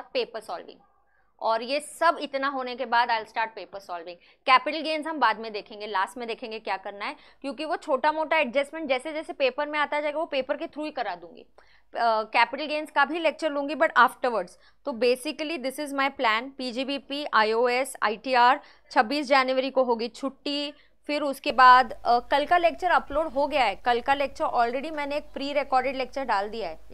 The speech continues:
I think वो two hours का लेक्चर है, already it is pre recorded and it is uploaded on YouTube।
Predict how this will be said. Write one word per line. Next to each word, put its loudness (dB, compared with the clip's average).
I -4
think -10
वो -4
two -8
hours 2
का -4
लेक्चर -8
है, -8
already 4
it -8
is -6
pre -6
recorded -2
and 2
it -6
is -4
uploaded 0
on -2
YouTube। -10